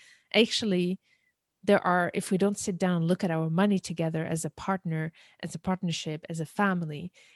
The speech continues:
if something happens, these are the kind of problems that can happen. So I think this is important to make people realize how important it is to have that conversation and sit down and look at it.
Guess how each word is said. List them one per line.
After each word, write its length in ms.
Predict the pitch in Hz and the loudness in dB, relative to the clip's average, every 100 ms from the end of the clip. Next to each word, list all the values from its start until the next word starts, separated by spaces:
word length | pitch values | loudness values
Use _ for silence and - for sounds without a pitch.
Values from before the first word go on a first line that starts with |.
| - | -8
if 120 | 208 | -6
something 500 | - 196 196 - 190 | -4 -2 -2 -2 -2
happens, 920 | 175 - 190 - 175 113 - - - _ _ _ - | -2 -4 -6 -6 -10 -10 -14 -14 -14 _ _ _ -10
these 240 | 185 190 190 | -4 -2 0
are 80 | |
the 80 | 175 | -2
kind 240 | 170 - 160 | -4 -8 -10
of 80 | |
problems 420 | - 156 156 160 - | -6 -6 -4 -6 -8
that 140 | - | -12
can 100 | 165 | -12
happen. 460 | - - - - - _ _ _ _ _ _ | -8 -10 -10 -16 -16 _ _ _ _ _ _
So 360 | - 190 180 - | 4 6 6 2
I 80 | 196 | 0
think 200 | 233 247 | 2 2
this 180 | 269 240 | 2 0
is 100 | 208 | 0
important 540 | 185 - 196 190 180 | 0 -2 -2 0 -2
to 220 | - 175 - _ _ _ - | -2 -6 -6 _ _ _ -2
make 240 | 196 196 | 0 0
people 260 | - 202 180 | -2 0 0
realize 440 | 160 208 214 160 | 2 2 2 -2
how 140 | - 175 | -2 -2
important 520 | 170 - 190 190 175 | -2 -2 0 0 0
it 240 | 156 156 | -4 -2
is 400 | 208 196 175 - - - _ _ | 0 -2 -6 -12 -14 -20 _ _
to 100 | 202 | -2
have 160 | 180 165 | 0 0
that 220 | 156 - | -4 -8
conversation 640 | 175 156 156 - 165 170 | -8 -6 -6 -4 -4 -4
and 120 | 151 | -6
sit 240 | - - 165 | -8 -10 -6
down 200 | 165 165 | -4 -4
and 120 | 151 | -2
look 200 | 202 - | -4 -4
at 120 | - | -8
it. 280 | - - - | -10 -12 -18